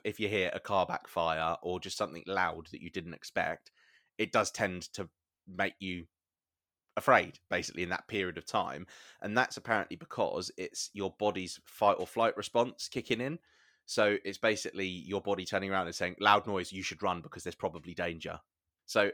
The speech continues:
again, studied with babies who, if you make loud noises around babies, they don't know what it is. It's immediately fearful, like, their pupils dilate and everything, and they wanna run, but they can't 'cause they're children.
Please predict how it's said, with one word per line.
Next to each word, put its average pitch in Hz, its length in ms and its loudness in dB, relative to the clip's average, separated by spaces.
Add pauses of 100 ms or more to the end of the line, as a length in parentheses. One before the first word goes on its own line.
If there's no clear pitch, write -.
again, 92 400 0
studied 98 380 0
with 92 160 -6
babies 87 640 -4
who, 87 260 -2
if 85 140 -10
you 87 80 -8
make 85 180 -8
loud 82 200 -4
noises 80 260 -10
around 80 240 -6
babies, 85 460 -8
they 85 120 -12
don't 85 160 -6
know 80 80 -12
what 82 120 -6
it - 80 -8
is. 78 300 -10
It's 76 200 -12
immediately 82 420 -10
fearful, 80 560 -10
like, - 120 -8
their - 100 -6
pupils 90 400 -10
dilate 85 380 -4
and 87 100 -10
everything, 82 420 -10 (340)
and 80 480 -6 (580)
they 82 100 -2
wanna 80 200 -8
run, 80 240 -8 (100)
but - 100 -10
they 67 80 -8
can't - 280 -10
'cause - 100 -20
they're - 80 -16
children. - 280 -16